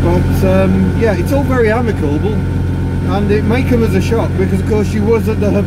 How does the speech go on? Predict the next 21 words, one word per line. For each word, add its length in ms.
Nut 180
Social, 480
um, 100
helping, 440
um, 240
Andy 320
selling 380
the 60
merchandise. 760
Um, 300
Andy's 260
a 40
long-standing 680
friend 240
of 160
both 300
of 160
us, 180
and, 480
um, 600
yeah, 220